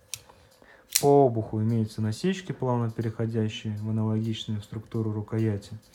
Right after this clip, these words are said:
По весу сто сорок три грамма, поскольку полностью металлический.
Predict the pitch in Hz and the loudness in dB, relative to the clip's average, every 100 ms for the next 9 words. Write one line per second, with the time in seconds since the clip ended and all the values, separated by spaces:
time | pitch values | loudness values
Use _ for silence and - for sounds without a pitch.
0 | - - - - - - - 135 131 - | -20 -20 -20 -20 -20 -6 2 4 4 0
1 | 127 131 113 - 107 104 - - 113 120 | -2 0 0 -2 -6 -8 -8 -6 -4 -2
2 | 113 - 117 110 143 170 151 - 110 - | -2 -2 -2 0 2 0 -2 -6 -8 -4
3 | 107 107 - 110 104 104 - 104 101 113 | -4 -4 -4 -2 -2 -4 -6 -6 -2 -2
4 | 151 - - 123 | -2 -6 -8 -8